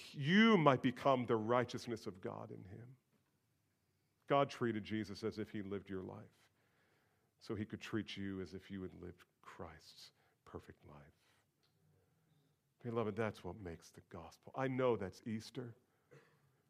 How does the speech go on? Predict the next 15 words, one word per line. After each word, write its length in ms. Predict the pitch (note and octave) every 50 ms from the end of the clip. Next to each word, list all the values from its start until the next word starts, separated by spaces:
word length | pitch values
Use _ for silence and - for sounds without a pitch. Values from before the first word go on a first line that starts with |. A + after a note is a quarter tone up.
| _ -
but 120 | - A#2
it 100 | A2+ A2+
all 200 | A#2+ A2+ A2 A2
started 540 | G#2 - - - - G#2+ G2 F#2+ F#2 F2+ E2+ - - _ _ _ _ _ _ _ _ _ _ _ _ _ _ _ _ _
at 80 | _ -
Christmas. 480 | - - - D#2+ - - - D2 D2+ - - - - - _ _ _ _ _ _ _ _ _
What 120 | - A#2+ -
child 300 | - D3 C3+ C3+ C3 B2
is 180 | C3 C3 -
this? 400 | - C#3+ C#3 - - - - - _ _ _ _ _ _ _ _ _ _ -
He's 140 | C3+ C3
the 120 | - C3 A#2
image 240 | A2+ A2+ A2 - G#2+
of 100 | F#2 F2
God. 360 | A#2 G#2+ G#2+ A2 A2+ A2+